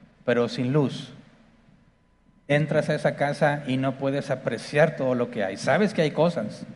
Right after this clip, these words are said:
pero no puedes verlas con claridad. Hasta que llegó Jesús, la luz que alumbra a todo hombre, e ilumina esa casa,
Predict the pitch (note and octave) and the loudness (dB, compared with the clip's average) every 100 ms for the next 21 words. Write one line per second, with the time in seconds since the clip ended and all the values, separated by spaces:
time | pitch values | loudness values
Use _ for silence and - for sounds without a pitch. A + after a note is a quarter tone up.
0 | - - - - B2+ C#3 D3 D3 D3 C3+ | -16 -20 -20 -4 0 2 2 2 2 2
1 | C#3 C3+ - C3 C3 B2+ C#3+ B2+ - - | 2 0 0 -4 -2 0 4 2 0 -16
2 | - - - _ _ _ _ - - B2 | -20 -20 -20 _ _ _ _ -18 -6 -4
3 | B2 A#2+ A#2 A2 A#2 C3 C#3 - D3+ C3 | -2 -2 -2 -2 -2 -2 -2 -2 -2 -2
4 | - A#2 A2+ A2+ C3 - B2+ A#2+ C3 C3 | -4 -2 0 0 -4 -4 -4 -2 -2 0
5 | A#2+ B2+ B2 C3 D3+ A2+ G2 - - - | -2 -2 0 0 0 -4 -6 -10 -20 -20
6 | - _ _ _ A2 A2 A2+ A2+ C3+ C3+ | -20 _ _ _ -4 -2 -2 -2 -2 -2
7 | C3 B2+ - D3 D#3 A2+ A2+ A#2 | -2 -6 -2 -2 -2 -4 -6 -10